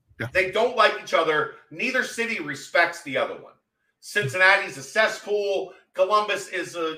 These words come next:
Speaker 2: cow town.
Speaker 1: I'm sending
Speaker 2: Right?
Speaker 1: Columbus to Michigan.
Speaker 2: They're not that close.
Speaker 1: Sure.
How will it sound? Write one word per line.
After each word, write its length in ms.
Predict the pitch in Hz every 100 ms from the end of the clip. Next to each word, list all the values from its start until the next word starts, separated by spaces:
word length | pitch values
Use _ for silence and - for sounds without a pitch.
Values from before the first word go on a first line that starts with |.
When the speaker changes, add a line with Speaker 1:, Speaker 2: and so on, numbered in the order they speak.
| -
Speaker 2:
cow 220 | 160 143 -
town. 160 | 107 - - _ - - -
Speaker 1:
I'm 120 | 131 143
sending 220 | 120 113
Speaker 2:
Right? 80 | 113
Speaker 1:
Columbus 340 | 120 123 120
to 60 | -
Michigan. 360 | 117 - 107 - _ _ _ _ _ _ _ _ _ _ _ _ _ _ _ _ _ _ _ _ _ _
Speaker 2:
They're 120 | 123
not 200 | 127 143
that 200 | 127 -
close. 540 | 117 104 - _ - _ _ _ _ _ _ _ _ _ _ _
Speaker 1:
Sure. 100 | -